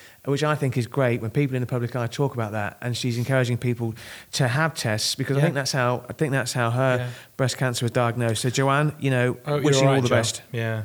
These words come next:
Speaker 2: amazing. I met her at Labour conference, by the way. Ping.
Speaker 1: <laughs> Another
Speaker 2: Name drop.
Speaker 1: Another name drop.
Speaker 2: No, but she, I think she's fantastic. She's such a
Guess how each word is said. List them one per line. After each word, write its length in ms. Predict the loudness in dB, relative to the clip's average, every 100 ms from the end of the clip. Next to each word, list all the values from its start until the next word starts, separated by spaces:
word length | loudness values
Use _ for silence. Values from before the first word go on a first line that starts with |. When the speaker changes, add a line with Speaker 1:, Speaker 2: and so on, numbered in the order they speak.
| -4
Speaker 2:
amazing. 380 | -4 -4 -6 -2
I 60 | 0
met 160 | 0
her 80 | -2
at 100 | -2
Labour 220 | -2 -2
conference, 380 | -2 -2 -2 -6
by 140 | -2
the 80 | 0
way. 140 | 0 -2 -2
Ping. 340 | 0 2 2 0 -2
Speaker 1:
<laughs> 140 | 0 0
Another 420 | 2 0 2 4
Speaker 2:
Name 180 | 4 2
drop. 220 | -2 -4 -4
Speaker 1:
Another 240 | 0 2 4
name 220 | 4 2
drop. 260 | 2 0 -4 -10 0
Speaker 2:
No, 240 | 2 2
but 140 | 2 2
she, 260 | 4 2
I 140 | 2 2
think 200 | 2 2
she's 160 | 0
fantastic. 540 | 0 -2 -2 -2 -4 -4
She's 180 | -2 0
such 320 | 0 0 2
a 260 | 4 2